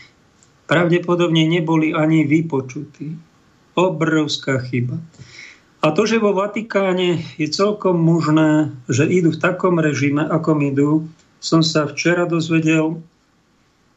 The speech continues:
že sú štyri druhy vakcín. Že niektoré sú úplne spolahlivé, niektoré sú jedovaté, niektoré sú také niečo medzi tým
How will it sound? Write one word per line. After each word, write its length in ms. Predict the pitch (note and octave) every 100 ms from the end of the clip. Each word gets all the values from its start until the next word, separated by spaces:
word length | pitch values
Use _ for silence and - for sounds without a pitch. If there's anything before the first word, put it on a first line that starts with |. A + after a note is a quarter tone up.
| _ _ _ _ _ _ - -
že 240 | D#3 B2+ D#3
sú 160 | -
štyri 400 | C3 - D#3 D#3
druhy 320 | C#3+ C#3 C3+
vakcín. 720 | C3 B2 - - B2 B2 B2 B2 - _ _ _ _ _ _ -
Že 80 | C3+
niektoré 400 | D3 D3 C#3 C3+
sú 240 | B2 - B2
úplne 400 | - E3+ F3 E3+
spolahlivé, 800 | D#3+ - - D3 C#3 C3 C3 B2+
niektoré 480 | B2+ B2+ B2+ - B2+
sú 240 | A#2+ - A2
jedovaté, 800 | B2+ C3 A#2+ B2 B2 A#2+ A#2+ A#2
niektoré 480 | B2 B2 - B2+
sú 240 | B2 - B2
také 320 | C3 B2+ B2+
niečo 320 | B2 B2 C3
medzi 320 | C3 B2+ A#2+
tým 320 | A#2+ C3 C3